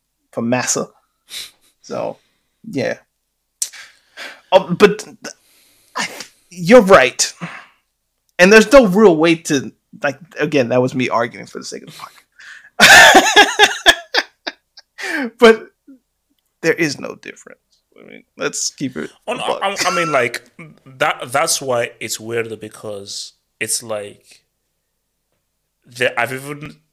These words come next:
Speaker 2: seen people say that, "Yeah, man, it is problematic," and so forth, but they just can't stop saying it.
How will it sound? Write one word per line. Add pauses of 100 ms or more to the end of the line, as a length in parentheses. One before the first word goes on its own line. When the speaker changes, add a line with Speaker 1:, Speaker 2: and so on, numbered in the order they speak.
(120)
Speaker 2:
seen
people
say
that,
"Yeah,
man, (540)
it
is
problematic,"
and
so
forth,
but
they
just
can't
stop
saying
it.